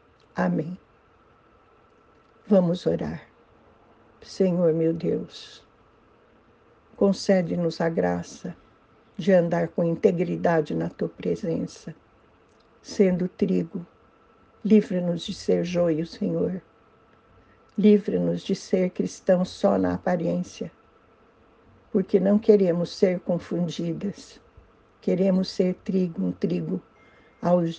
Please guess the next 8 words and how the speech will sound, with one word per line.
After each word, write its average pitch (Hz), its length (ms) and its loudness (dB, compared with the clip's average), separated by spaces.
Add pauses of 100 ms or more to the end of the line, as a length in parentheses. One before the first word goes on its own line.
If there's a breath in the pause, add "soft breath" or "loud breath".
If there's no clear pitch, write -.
(140)
autêntico, 170 840 0
genuíno, 175 800 0 (960)
trigo 196 380 6
que 196 140 -6
produz 180 560 -2
vida, 165 540 -2
que - 200 -14
produz 165 680 -6